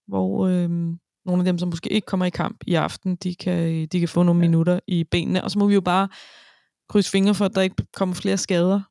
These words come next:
Speaker 1: Det er vel nærmest sådan
Speaker 2: <laughs> Ej, men ja, stop
Speaker 1: bare
Speaker 2: det
Speaker 1: alfa og
Speaker 2: der.
Speaker 1: omega
Speaker 2: Jamen,
Speaker 1: i
Speaker 2: det
Speaker 1: dag.
Speaker 2: var, ja.
Speaker 1: Det er synd
Speaker 2: Men,
Speaker 1: for
Speaker 2: øh,
Speaker 1: Jordi.
Speaker 2: jeg, ja, jeg går med, med Pence i aften, og så nede fra i bagkæden Kleiber, Alves Rasmussen,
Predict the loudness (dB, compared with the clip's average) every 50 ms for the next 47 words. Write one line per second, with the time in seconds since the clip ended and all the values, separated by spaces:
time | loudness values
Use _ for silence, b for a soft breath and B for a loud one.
0 | _ -2 0 0 2 2 2 2 2 0 -4 -4 -4 -4 -4 -4 -4 -2 -2 0
1 | 0 0 0 -2 -2 -4 -6 -6 -6 -6 -6 -2 2 2 2 4 4 4 2 2
2 | 4 4 4 4 6 4 4 4 4 4 4 4 4 2 2 4 4 4 4 4
3 | 2 2 0 -2 -2 -6 -8 -14 _ _ _ _ _ -6 -4 -4 -4 -4 -8 -16
4 | _ _ b b b b -2 0 2 2 2 2 2 2 2 4 4 6 6 4
5 | 2 0 -4 _ _ _ _ _ _ _ -20 _ _ -4 -2 -2 -4 -6 -12 _
6 | -6 -4 -2 2 2 4 4 4 2 2 2 2 2 2 2 0 0 -2 -2 -4
7 | -4 0 0 2 2 2 0 0 0 0 0 -2 -4 -8 -10 -10 -8 -8 -10 -10
8 | -10 -8 -4 -2 0 0 2 2 2 0 0 -2 -4 -4 -4 -4 -4 -2 -2 -2
9 | -2 -2 -2 -2 0 0 0 -2 -2 -4 -6 -6 -8 -4 -2 0 0 2 0 0
10 | -2 -4 -4 -2 -2 -2 -2 -2 -2 -4 -6 -2 0 0 0 0 -2 -4 -6 -6
11 | -6 -6 -8 -10